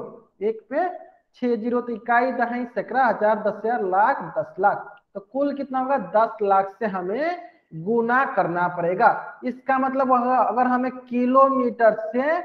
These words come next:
मिलीमीटर में जानी होगी तो किससे गुना करना पड़ेगा? दस लाख से गुना करना पड़ेगा। तो इतनी सारी चीजें मैंने आपको पिछली कक्षा में बता दिया था।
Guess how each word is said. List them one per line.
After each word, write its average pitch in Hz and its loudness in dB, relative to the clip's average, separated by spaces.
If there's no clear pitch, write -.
मिलीमीटर 254 0
में 233 0
जानी 196 0
होगी 185 -8
तो 254 -12
किससे - -12
गुना 269 -6
करना 277 -2
पड़ेगा? 254 2
दस 240 4
लाख 196 4
से 269 0
गुना 180 -2
करना 165 -6
पड़ेगा। 196 0
तो 220 -6
इतनी 269 0
सारी 262 2
चीजें 240 -2
मैंने 226 0
आपको 226 0
पिछली 240 -6
कक्षा 220 -8
में 247 -6
बता 185 2
दिया 170 -2
था। 180 -2